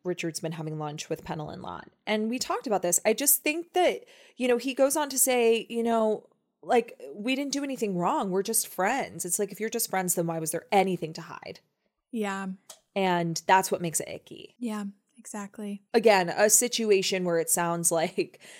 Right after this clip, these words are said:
Speaker 1: kind of like a Paris, Rory, Tristan situation, where it's like there was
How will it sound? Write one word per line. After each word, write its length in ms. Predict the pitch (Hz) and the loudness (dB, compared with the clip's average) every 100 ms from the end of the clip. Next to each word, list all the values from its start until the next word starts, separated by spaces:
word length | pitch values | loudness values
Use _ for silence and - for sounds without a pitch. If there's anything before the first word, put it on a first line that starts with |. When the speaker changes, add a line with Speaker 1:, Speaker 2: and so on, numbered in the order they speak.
| - - | -14 2
Speaker 1:
kind 180 | 233 226 | 4 4
of 80 | |
like 140 | 226 220 | 2 0
a 60 | |
Paris, 760 | 190 190 165 160 165 - - - _ _ _ _ _ _ _ | -2 -2 0 0 0 0 -2 -4 _ _ _ _ _ _ _
Rory, 420 | 180 180 170 160 160 | 2 4 4 2 -2
Tristan 460 | - 165 - 160 | -2 -2 0 -2
situation, 800 | 156 156 151 147 - 147 151 147 - | -2 -2 -2 -2 -2 -6 -8 -8 -4
where 160 | 160 | -2
it's 180 | 151 - | 0 0
like 420 | 156 143 - - _ 156 156 - | 0 -2 -6 -16 _ -18 -10 2
there 300 | 185 175 175 | 4 6 4
was 560 | 160 170 151 - - | 4 2 4 2 0